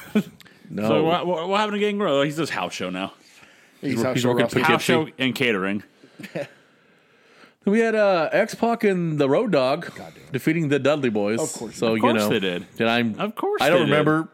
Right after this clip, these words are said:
Speaker 1: but I am sure one or both went through a table at the end of the match. I'm sure. Got that fucking
Speaker 3: Good,
Speaker 1: table spot.
Speaker 3: good God.
Speaker 1: Now,
Speaker 3: Noted good man, Bubba.
Speaker 1: the match that I think actually opened to the show,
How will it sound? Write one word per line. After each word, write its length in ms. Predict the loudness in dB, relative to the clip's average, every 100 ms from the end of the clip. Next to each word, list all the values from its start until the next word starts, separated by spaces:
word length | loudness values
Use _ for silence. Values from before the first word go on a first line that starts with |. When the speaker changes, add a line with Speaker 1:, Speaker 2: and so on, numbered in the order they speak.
| -2
Speaker 1:
but 140 | 0
I 180 | 2 0
am 80 | 0
sure 260 | 0 0 2
one 180 | 2
or 80 | 2
both 200 | 2 0
went 100 | 0 -2
through 100 | 0
a 40 |
table 240 | 0 0
at 40 | 0
the 60 | -2
end 60 |
of 40 | -4
the 120 | -4
match. 300 | -4 -6 -18 -14
I'm 160 | -8 -6
sure. 280 | -4 -6 -6 _ _ _ _ _ _ _ _ _ _ _
Got 120 | -12
that 160 | -12 -8
fucking 220 | -6 -4
Speaker 3:
Good, 60 | -2
Speaker 1:
table 140 | -4
spot. 240 | -2 -2 -2
Speaker 3:
good 80 | -6
God. 280 | -12 -12 -16 _ _ _ -2
Speaker 1:
Now, 360 | 0 2 0 -4 -12
Speaker 3:
Noted 640 | -8 -6 -4 -4 -4 -8 -4
good 180 | -4
man, 240 | -2 -4 -4
Bubba. 300 | -6 -8 -10 _
Speaker 1:
the 100 | -2
match 300 | 0 0 0
that 100 | 0
I 60 | 2
think 260 | 0 -2 -6 -2
actually 540 | -2 -2 0 2 4
opened 320 | 2 0 -2
to 60 | 0
the 100 | -2
show, 360 | 0 0 0